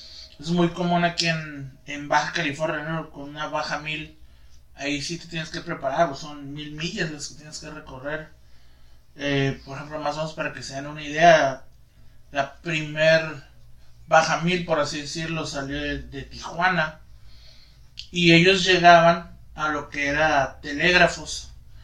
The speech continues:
para tomar sus tiempos. Llegaban a Telégrafos, sellaban y seguían su camino hasta llegar a la ciudad de La Paz. Así lo estuvieron haciendo, creo que alrededor cuatro años.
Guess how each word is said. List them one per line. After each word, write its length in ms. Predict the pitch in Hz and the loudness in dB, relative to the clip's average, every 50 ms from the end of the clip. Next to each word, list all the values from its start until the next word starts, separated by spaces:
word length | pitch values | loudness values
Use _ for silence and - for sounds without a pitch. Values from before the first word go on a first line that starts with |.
| - - - | -20 -20 -12
para 220 | - 151 143 143 - | -4 -2 0 0 -2
tomar 260 | 143 143 143 139 135 | -2 -6 -4 -4 -4
sus 220 | - - - - | -6 -8 -12 -10
tiempos. 600 | - 170 160 160 160 - 151 143 - - - - - - - - - - - - | -8 -8 -6 -6 -8 -10 -14 -16 -16 -18 -18 -18 -20 -20 -20 -20 -20 -20 -16 -8
Llegaban 340 | - 143 139 143 156 170 175 | -4 -2 0 2 4 4 4
a 100 | 180 175 | 2 2
Telégrafos, 640 | 185 190 190 190 190 196 196 202 208 208 208 - | 2 2 4 4 4 4 2 2 0 -2 -4 -4
sellaban 680 | - 180 160 143 143 156 156 160 170 190 190 214 - - - - - - - - - - | -4 -4 -4 0 4 6 8 8 8 6 4 2 0 -8 -14 -20 -20 -20 -20 -20 -20 -18
y 80 | - 139 | -12 -8
seguían 320 | 151 165 151 151 147 143 | -6 -4 -4 -4 -4 -6
su 160 | 139 - - | -8 -10 -10
camino 500 | - - 131 - 170 180 180 170 160 - | -10 -10 -8 -6 -4 -4 -2 -4 -4 -6
hasta 220 | 135 - - - 143 | -8 -12 -10 -6 -6
llegar 260 | 139 135 135 139 135 | -4 -2 0 0 0
a 40 | 139 | 0
la 120 | 139 135 | -2 -6
ciudad 280 | 127 - 143 135 135 131 | -6 -8 -10 -10 -10 -10
de 120 | 131 131 | -10 -12
La 160 | 131 123 - | -12 -12 -8
Paz. 420 | - 156 156 156 156 - - - - - - - - - - - - - - - | -6 -4 -4 -4 -6 -10 -14 -16 -18 -20 -20 -20 -20 -20 -20 -20 -20 -20 -20 -18
Así 320 | 131 131 - - 151 151 | -16 -14 -12 -10 -6 -4
lo 100 | 160 170 | -2 -2
estuvieron 380 | 170 170 - 151 151 151 160 165 | -2 -2 -4 -8 -6 -4 -2 -2
haciendo, 440 | 160 - - 156 151 156 160 160 156 | -2 -2 -4 -8 -8 -8 -10 -10 -10
creo 140 | 156 139 - | -12 -16 -14
que 60 | 165 | -12
alrededor 460 | 156 151 143 135 131 135 135 135 - - - - - - - - - - | -12 -12 -12 -12 -10 -12 -12 -12 -14 -18 -20 -20 -20 -18 -18 -18 -18 -20
cuatro 580 | - - - 147 156 - - - 156 156 156 156 | -12 -8 -4 -4 -4 -4 -4 -4 -2 0 2 4
años. 640 | 160 175 190 202 220 240 285 - - - - - | 6 6 6 4 4 2 0 -2 -4 -8 -12 -14